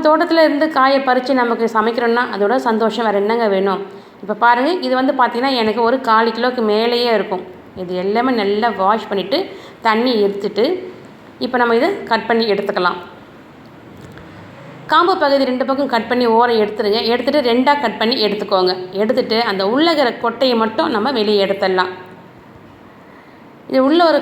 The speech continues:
கொட்டை வந்து பார்த்தீங்கன்னா, நல்லா வந்து பழுத்து இருக்கிற ஸ்டேஜில் இருக்கு. அதனால அந்த கொட்டை தேவைப்படாது. நமக்கு வந்து பாவக்காய் வந்து கொஞ்சம் இலசா இருந்ததுன்னா, கொட்டையோட நம்ம அப்படியே வந்து நம்ம இதை பயன்படுத்திக்கலாங்க. அதுவும் ரொம்ப நல்லது உடம்புக்கு. நான் எடுத்து காட்டுற மாதிரி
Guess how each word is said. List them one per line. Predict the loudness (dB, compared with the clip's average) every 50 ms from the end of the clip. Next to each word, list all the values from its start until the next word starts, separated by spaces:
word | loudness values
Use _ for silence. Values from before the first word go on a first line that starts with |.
| 0
கொட்டை | 0 0 2 2
வந்து | 0 0 0 0
பார்த்தீங்கன்னா, | -2 -2 -2 -2 0 0
நல்லா | 0 0 2 2 2 2
வந்து | 2 0 -2 0 2
பழுத்து | 2 2 2 2 2 2
இருக்கிற | 4 4 4 0 -2 0
ஸ்டேஜில் | 2 2 2 2 2 2 0
இருக்கு. | 0 0 -2 -2 0 0
அதனால | 2 2 4 4 4
அந்த | 2 2 0 -2
கொட்டை | -2 -2 -2 -4 -2 0
தேவைப்படாது. | 0 0 0 0 0 0 0 0 0 0
நமக்கு | -2 -2 -2 0 0
வந்து | 0 -2 -2 0 2
பாவக்காய் | 4 6 6 4 4 2 0 0
வந்து | 0 -2 -4 -2
கொஞ்சம் | 0 0 2 2 2 2 2
இலசா | 4 2 2 2 4 4 4
இருந்ததுன்னா, | 4 2 0 0 0 0 -2 -2 -8 -14 -16 -18 -8 -2 0
கொட்டையோட | 0 0 2 2 2 4 4 4 4 4
நம்ம | 2 4 4 2 2
அப்படியே | 2 0 0 2 2 4 2
வந்து | 2 2 2 0
நம்ம | 2 2 2 2
இதை | 0 0 0 0
பயன்படுத்திக்கலாங்க. | 0 2 2 2 0 0 -2 -4 -4 0 0 0 2 2 0 0 -2 -4 -8 -14 -16 -16 -8 -4 -2
அதுவும் | 0 2 4 4 4 2
ரொம்ப | 2 0 0 0 0 2
நல்லது | 2 2 2 2 2 2
உடம்புக்கு. | 2 2 0 -2 -2 -2 -4 -6 -8 -8 -14 -18 -20 -20 -20 -20 -20 -20 -20 -20 -20 -20 -20 -20 -20 -20 -20 -20 -20 -20 -20 -20 -20 -20 -20 -20 -20 -20 -20 -20 -20 -20 -20 -20 -20 -20 -20 -20 -20 -20 -20 -20 -20 -20 -18 -10 -4
நான் | -2 0 0 0
எடுத்து | 0 0 -2 -2 0 2
காட்டுற | 0 2 2 0 0 0
மாதிரி | 2 2